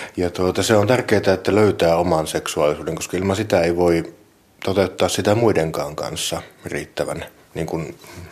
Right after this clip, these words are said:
nautinnollisesti. Et se, että työstää omaa seksuaalisuuttaan, niin kuin omia fantasioita, omia mieltymyksiään, tiedostaa oman seksuaalisen identiteetin, ymmärtää myöskin sen, että seksuaalisuus muuttuu.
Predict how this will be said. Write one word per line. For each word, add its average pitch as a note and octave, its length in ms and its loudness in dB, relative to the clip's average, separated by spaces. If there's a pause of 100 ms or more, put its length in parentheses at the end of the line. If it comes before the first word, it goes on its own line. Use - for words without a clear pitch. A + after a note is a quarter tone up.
(140)
nautinnollisesti. D#2 960 -6
Et E2 160 -10
se, F2 140 0
että E2 260 -2 (1080)
työstää F2 440 4
omaa F2 260 4
seksuaalisuuttaan, D#2 1000 0
niin D#2 100 -2
kuin D#2+ 100 -2
omia D#2+ 220 2
fantasioita, D#2+ 640 0
omia D#2+ 240 0
mieltymyksiään, D#2+ 1000 -2 (420)
tiedostaa - 480 2
oman D#3 200 0
seksuaalisen D3+ 540 -2
identiteetin, D#2 840 -2 (360)
ymmärtää F2 460 2
myöskin - 280 -4
sen, E2 100 0
että D#2+ 120 -4
seksuaalisuus D#2 500 -2
muuttuu. D#2 760 -2